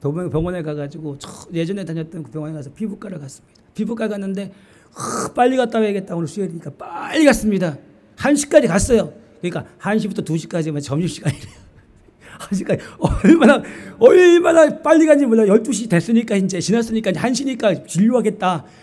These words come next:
그래 가니까 아무리 불러도 없어요. 문은 열렸는데 딱 보니까 뭐냐,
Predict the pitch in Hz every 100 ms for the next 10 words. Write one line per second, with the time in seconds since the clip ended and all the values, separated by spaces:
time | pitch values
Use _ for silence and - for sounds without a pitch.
0 | - - 269 160 233 269 285 226 143 254
1 | 311 302 285 262 208 262 269 165 240 247
2 | 233 220 220 233 208 - - _ _ _
3 | _ 294 - _ _ _ - 240 220 208
4 | 214 202 190 170